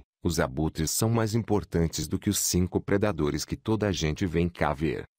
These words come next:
afirma Simon Tonseth. Na opinião dos cientistas, a sua perda desencadearia provavelmente uma catástrofe ecológica e econômica.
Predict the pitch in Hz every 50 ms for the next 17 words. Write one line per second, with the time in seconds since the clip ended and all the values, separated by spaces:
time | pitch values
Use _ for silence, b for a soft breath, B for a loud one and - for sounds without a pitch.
0 | _ - - 104 - - 92 85 90 82 80 - - 90 87 85 87 85 85 -
1 | 101 95 85 - - 87 95 - - - - - 87 85 76 - 113 117 113 95
2 | 76 73 73 69 73 - - - - 69 60 - - - 73 69 - - - 50
3 | - - - - _ _ _ - - 92 - - - 101 85 - - 87 78 76
4 | 85 82 82 92 87 98 104 101 - 101 95 76 92 90 85 78 73 76 73 -
5 | - - 90 78 78 71 65 76 73 82 85 82 - - 85 82 78 - 73 71
6 | - - 87 82 82 - - 76 76 - - 101 92 - - 120 120 131 135 120
7 | 90 87 - - 101 98 90 - 104 90 78 71 64 64 64 60 - - -